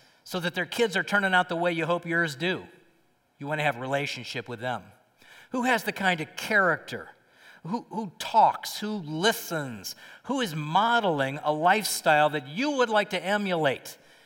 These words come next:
Well, you don't just take notes on people like that. You spend time, you build relationship. You see, you cannot choose your family, but you can choose your friends. Poor David,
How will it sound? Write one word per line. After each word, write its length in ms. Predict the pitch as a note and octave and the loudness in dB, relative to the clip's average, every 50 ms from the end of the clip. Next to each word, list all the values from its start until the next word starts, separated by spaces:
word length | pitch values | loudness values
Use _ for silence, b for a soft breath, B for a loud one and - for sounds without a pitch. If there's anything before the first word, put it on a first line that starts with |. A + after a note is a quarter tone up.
| b b b _ | b b b _
Well, 100 | - C3+ | -8 -6
you 100 | C3+ C#3+ | -2 -2
don't 180 | D3+ E3 - - | -2 -2 -2 -4
just 160 | - E3 - - | -8 -10 -8 -6
take 160 | F3+ E3 C#3+ | -8 -6 -4
notes 300 | D3 D3+ D#3 D3 - - | -4 -4 -4 -4 -6 -10
on 140 | B2 A2+ G2 | -12 -12 -10
people 280 | - B2 G#2+ - A2 | -12 -14 -12 -10 -8
like 220 | G2+ G#2 F#2+ F#2+ - | -6 -6 -6 -6 -8
that. 320 | G#2+ G2+ F#2+ - - - - _ _ _ _ _ _ b b b b b b b b _ | -10 -10 -10 -12 -16 -20 -20 _ _ _ _ _ _ b b b b b b b b _
You 120 | - B2+ B2 | -12 -12 -10
spend 500 | - - - - E3 E3 D#3+ D#3 D3+ - | -10 -10 -2 0 0 0 0 -2 -8 -10
time, 460 | - - E3+ E3+ D#3 C#3 B2 A#2 A2+ | -8 -4 -2 -2 0 0 -2 -2 -4
you 120 | A#2 A#2+ | -8 -10
build 440 | A2 G2+ G#2 C#3 D3 C#3+ C#3+ C#3+ C3 | -10 -10 -6 -4 -4 -2 -4 -4 -6
relationship. 920 | B2 C#3 C3+ B2+ B2+ B2+ C3+ B2+ - - C3 A2+ G2 - C#3+ B2+ A2 - B B B B B B | -8 -8 -6 -4 -4 -4 -4 -6 -8 -10 -12 -12 -10 -10 -10 -10 -12 -14 B B B B B B
You 80 | - D#3 | -10 -8
see, 140 | - F3 D#3+ | -6 -6 -6
you 200 | D3+ D3+ D#3+ D3+ | -4 -6 -8 -8
cannot 400 | - - A3 A#3 A3 G3 F3 - | -4 -2 2 6 6 6 6 4
choose 220 | - F#3+ F3+ - | 0 -2 -2 -2
your 80 | D#3+ C#3+ | -4 -4
family, 340 | - D#3+ E3+ F3 F3+ F#3 | -2 -2 0 0 0 -2
but 240 | F3+ D3+ D3 C3 - | -4 -4 -6 -6 -6
you 80 | D3 C#3+ | -8 -8
can 140 | - E3 D3 | -8 -8 -8
choose 240 | - C#3 C3 - | -6 -8 -8 -6
your 80 | - C#3 | -8 -8
friends. 640 | - - C3 A#2+ A2+ G#2+ G#2+ G#2+ - - - - - _ _ _ _ B B B B B B B B B | -6 -4 -4 -4 -4 -6 -10 -12 -12 -14 -14 -16 -18 _ _ _ _ B B B B B B B B B
Poor 260 | - - F3 G3 G3+ G3 | -6 0 2 2 4 4
David, 420 | F3+ F#3+ G3 G3 F3+ F3+ F3 D#3 | 2 2 2 0 0 -2 -4 -6